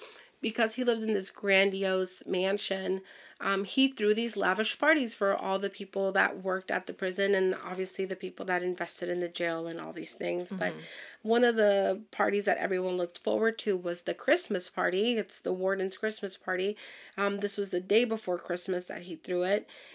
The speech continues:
Speaker 1: And like I mentioned, they had a lot of the, you know, the better performing and better acting prisoners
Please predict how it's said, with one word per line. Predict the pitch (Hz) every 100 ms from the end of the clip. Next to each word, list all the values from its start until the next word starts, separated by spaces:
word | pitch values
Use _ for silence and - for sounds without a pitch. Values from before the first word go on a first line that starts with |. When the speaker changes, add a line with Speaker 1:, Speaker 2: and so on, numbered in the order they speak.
| - -
Speaker 1:
And | 202 196 185 185 175 -
like | 190 185
I | 190
mentioned, | 190 185 196 180 - 143 170
they | 175 180
had | 175 - 208 208
a | - 190
lot | 185 180 185
of | 180 180
the, | - 175 170 - 92
you | 196
know, | 175
the | 175 175
better | 180 190 180 180
performing | 196 180 180 180 180 175 175
and | 170
better | 170 175 175
acting | 165 170 - 180 175 180 185 - _ _ _ _ _ _ _ _
prisoners | - 330 254 208 196 196